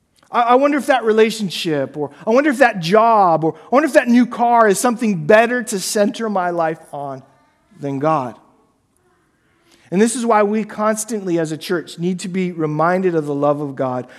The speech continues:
because when we clearly see who God is and we see his heart for us, nothing else compares. God made you.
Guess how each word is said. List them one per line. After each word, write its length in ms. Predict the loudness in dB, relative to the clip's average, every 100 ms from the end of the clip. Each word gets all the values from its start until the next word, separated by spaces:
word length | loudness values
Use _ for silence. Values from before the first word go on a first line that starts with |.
| -10
because 280 | -4 0 0
when 160 | 0 0
we 100 | -2
clearly 520 | -2 0 2 2 0
see 300 | -2 -4 -4
who 320 | -4 -4 -2
God 420 | 2 4 4 0 -4
is 520 | -4 0 0 0 -4 -12 -16 0
and 160 | 2 2
we 100 | 0
see 340 | 0 2 2
his 200 | 2 0
heart 420 | -2 2 4 2
for 180 | -4 -6
us, 460 | 0 0 0 -4 -10 -16 -20 -10
nothing 1300 | -2 2 4 2 0 -6 -2 0 0 -4 -8 -18 -16 -4
else 680 | 0 0 -2 -10 -14 -16 -20 _ _ _ _ _ _
compares. 680 | -16 -16 -18 -20 -20 -20 _ _ _ _ _ _ _ _ _ _ -8
God 200 | -4 -2
made 380 | 0 0 0 -4
you. 280 | -14 -20